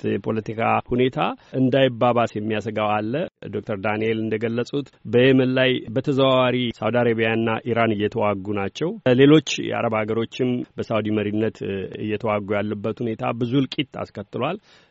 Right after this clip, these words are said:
መቆሚያውም የማይታወቅ ይመስላል። ምዕራቡን ዓለም አስግቷል። እስኪ እነሱን ለጊዜው ቆም እናደርግና ኢትዮጵያ ጋር እንምጣ።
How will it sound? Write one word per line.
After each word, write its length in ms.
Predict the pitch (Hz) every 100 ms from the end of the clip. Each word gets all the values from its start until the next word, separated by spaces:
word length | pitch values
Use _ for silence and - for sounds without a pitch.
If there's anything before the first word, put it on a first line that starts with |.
| -
መቆሚያውም 540 | 117 - 139 123 120
የማይታወቅ 680 | 113 110 110 - 117 113 117 -
ይመስላል። 480 | 123 120 131 131 135 - -
ምዕራቡን 520 | - 110 113 110 113
ዓለም 240 | 117 117 117
አስግቷል። 500 | 117 - 127 135 139 - _ -
እስኪ 200 | 151 - 208 -
እነሱን 440 | 151 156 - 170
ለጊዜው 380 | 139 131 131 139 -
ቆም 220 | 139 139
እናደርግና 600 | 139 143 135 139 135 156 165
ኢትዮጵያ 320 | 143 156 156
ጋር 140 | 147 151
እንምጣ። 320 | 120 101 92